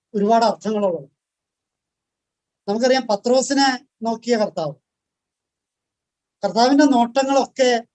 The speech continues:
വഴി-, വശപ്പശവുള്ളപ്പോ നോക്കും. ഈ നോട്ടങ്ങളൊക്കെ മാനസാന്തരത്തിനുള്ള നോട്ടങ്ങളാണ്.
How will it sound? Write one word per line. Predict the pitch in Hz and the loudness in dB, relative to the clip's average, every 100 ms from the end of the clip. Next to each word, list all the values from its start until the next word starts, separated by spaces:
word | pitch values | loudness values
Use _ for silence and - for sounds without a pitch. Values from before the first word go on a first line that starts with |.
| _ 180 | _ -4
വഴി-, | 190 196 - - 185 | -2 -2 -6 -10 -8
വശപ്പശവുള്ളപ്പോ | 180 233 254 247 277 262 233 233 240 | -6 -2 2 4 6 6 4 2 -2
നോക്കും. | 196 185 202 - _ _ _ _ _ _ _ _ _ | -2 -4 -8 -12 _ _ _ _ _ _ _ _ _
ഈ | 220 | 0
നോട്ടങ്ങളൊക്കെ | 214 214 - 269 277 277 277 262 240 190 226 - - | 2 2 2 4 6 4 4 2 2 2 -2 -10 -6
മാനസാന്തരത്തിനുള്ള | 185 214 233 233 233 240 240 233 | -4 -2 0 0 0 -2 -4 -4
നോട്ടങ്ങളാണ്. | 220 190 190 185 180 - | -6 -6 -8 -8 -10 -12